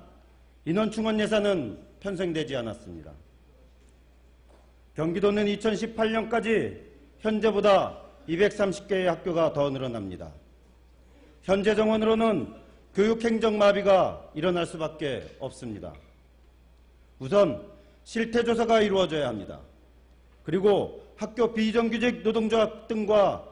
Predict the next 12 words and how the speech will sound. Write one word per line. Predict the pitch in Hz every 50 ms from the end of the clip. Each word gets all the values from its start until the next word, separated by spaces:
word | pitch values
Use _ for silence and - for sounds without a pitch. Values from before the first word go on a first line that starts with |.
| - - - - -
대화에 | - 165 180 190 190 180 175 175 165 147 120 98 87 80
나서야 | 110 135 139 143 147 131 120
합니다. | 104 98 92 - 82 76 73 76 - _ _ _ _ _ _ _ _ _ _ _ _ _ _ - _ _ _ _ _ _ _ _ _ _ _ _ _ _ _ _ _ -
남경필 | 123 147 175 190 185 208 185 - 214 202 196 160
지사님께 | 175 175 190 180 175 165 - 185 165
여쭙겠습니다. | 147 135 - - 131 113 - - - 156 147 - - - 104 92 82 85 82 78 73 - - - _ _ - _ - _ _ _ _ _ _ - _ _ _ _ _ _ _ _ _ _ _ _ _ _ _
경기도에 | - 147 151 175 175 170 202 214 220 220 226 214
상여금조차 | 220 214 226 226 226 226 226 226 214 220 214 226 233 226
못 | 214 214 208 214
받는 | 220 226 214 214 220 220 214 208
노동자들이 | 208 202 208 202 208 196 214 208 190 196 208 208
있다면 | 196 202 - - 208 202 196 202 196 190 165 147 117 92 80